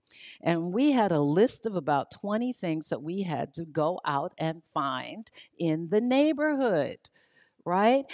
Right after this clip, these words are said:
And these were things in her neighbors' yards, in her neighbors' spaces, right? And periodically, you can see the neighbors peeking out the window going,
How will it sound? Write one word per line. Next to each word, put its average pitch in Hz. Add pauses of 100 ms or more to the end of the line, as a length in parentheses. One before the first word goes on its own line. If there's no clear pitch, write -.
(120)
And 214
these 294
were 294
things 226 (380)
in 262
her 240
neighbors' 214
yards, 202 (680)
in 294
her 269 (160)
neighbors' 262
spaces, 240 (680)
right? 226 (180)
And 220
periodically, 311
you 262
can 262
see 339
the 247
neighbors 226
peeking 220
out 202
the 202
window 185
going, 165